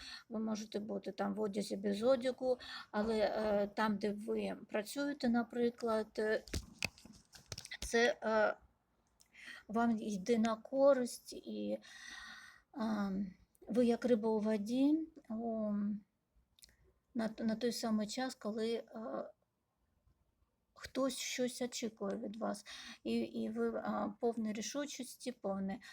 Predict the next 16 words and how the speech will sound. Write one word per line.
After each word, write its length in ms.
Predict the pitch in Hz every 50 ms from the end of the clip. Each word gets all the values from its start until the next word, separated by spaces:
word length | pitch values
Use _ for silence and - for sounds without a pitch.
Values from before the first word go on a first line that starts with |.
| - - - _ - 220 202 196 190 196 208 220 - - - - - _ _ _ _ _ _ _ _ _ -
готовності, 1120 | 240 - 226 220 226 262 277 285 262 247 247 247 240 - - - - - - 240 240 240
е, 100 | 240 240 - - - - - - - _ _ 262 220 214 -
сприяти, 760 | - - - - 214 226 214 196 202 202 - 220 - - 254
е, 180 | 240 247 262 - _ _ _ _ _ _ _ _ _ _ _ _ - - _ _ _ 240 240 240 247 254 294 294 302 330 - - - - - _ _ _ _ _ _
у 100 | - 247
будь-якої, 600 | 185 208 254 - 247 247 247 - 247 240 247 -
у 120 | - 233 226
будь-якої 880 | 220 233 233 - - 240 233 - - 254 233 214 196 190 190 190 190 -
сфері, 500 | - - - - 240 220 214 247 - 175 -
е, 460 | - - - - 185 214 202 185 185 - - 170 - _ _ _ _ _ _ _ _ _ _
будь-якої 800 | 277 226 214 208 202 214 226 208 226 233 226 - 233 233 226 214
галузі. 640 | 220 214 202 190 196 196 202 196 - - 196 202 - - _ _ _ _ _ _ _ _ _ _ _ _ _ 254
М, 120 | - - - - -
м, 500 | 214 208 214 208 - 226 208 220 - - 262
можете 340 | 214 226 208 214 - 226 214
надихати, 720 | 214 202 233 220 - - 226 226 254 254 - 320 320